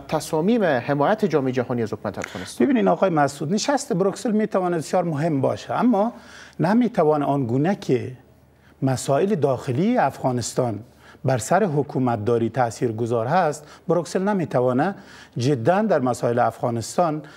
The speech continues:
Speaker 2: تاثیرات خود را و اهمیت خود را داشته باشه. چرا؟ به خاطر اینکه پولی وعده شده و اون،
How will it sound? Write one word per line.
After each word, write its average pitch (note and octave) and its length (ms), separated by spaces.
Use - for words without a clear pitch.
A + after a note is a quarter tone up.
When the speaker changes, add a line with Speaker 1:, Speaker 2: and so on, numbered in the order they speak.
Speaker 2:
تاثیرات C#3+ 580
خود F3 180
را F3 120
و D#3+ 40
اهمیت C#3+ 480
خود C3 160
را A2 100
داشته G2+ 260
باشه. G#2 220
چرا؟ D3 200
به A3 80
خاطر A#3+ 240
اینکه A#3+ 280
پولی A#3 520
وعده F3 340
شده A3+ 260
و C#4 80
اون، A#3 320